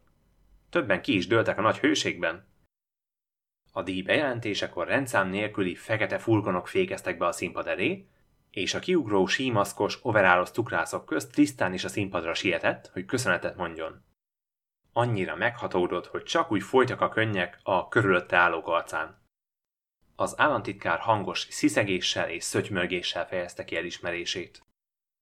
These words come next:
A rejtett elnök hangsúlyozta, hogy a Trisztán által alapított falusi cukrászakadémiákon olyan fontos szakáskészségeket lehet elsajátítani, mint a késhasználat,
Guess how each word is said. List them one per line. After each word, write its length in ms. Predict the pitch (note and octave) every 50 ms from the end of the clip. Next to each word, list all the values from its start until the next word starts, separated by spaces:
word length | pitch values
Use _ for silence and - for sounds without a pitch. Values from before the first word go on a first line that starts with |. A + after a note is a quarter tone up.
| _ _
A 120 | - G2+
rejtett 400 | F2 G#2 C3+ D3+ D3+ F#2+ E2+ -
elnök 240 | A#2 A2 G2 F#2+ F2
hangsúlyozta, 960 | - - A#2+ A#2+ A#2 - - G2+ F2+ E2 E2 - - - C3 F3 F#3+ - _ _ _
hogy 140 | - A2 F#2
a 60 | F2
Trisztán 460 | - - - F3 F3 - - F#2+ F2+ G2
által 300 | G#2 G#2 - F#2 F2+ -
alapított 540 | G2+ G#2+ F#2+ - F#2+ F2+ - C#3+ D#3+ D#3
falusi 480 | - - - - D3+ C#3+ A2 - - F#2+
cukrászakadémiákon 1300 | F#2+ B2 B2 B2 A#2 F#2 F2 - - F#2 - F2 F2 E2+ E2 E2+ E2+ E2 E2 D#2+ - - A#2+ D#3 F#3 F#3+ - - - _ _ _ _
olyan 300 | - C#3 F3 D3+ G2+ F#2+
fontos 560 | F#2+ - - D#3+ E3+ D#3+ - - G2 F2+ - -
szakáskészségeket 1120 | - - - D3 C#3+ - G2 F2 E2+ - - - G2+ G2+ - - - G2 F2+ F#2 - F2 -
lehet 200 | - F2 E2+ F2+
elsajátítani, 920 | G2 G#2 G#2+ G#2 - - F2 E2 - - F2 - F2 F2+ A2+ E3+ F#3+ - _ _ _ _ _ -
mint 160 | - F#2 D#2+
a 80 | E2+ -
késhasználat, 960 | - - G#2+ G#2 - - F#2+ F#2+ - - G#2 F2 F2 F2+ F2 F2 E2+ - -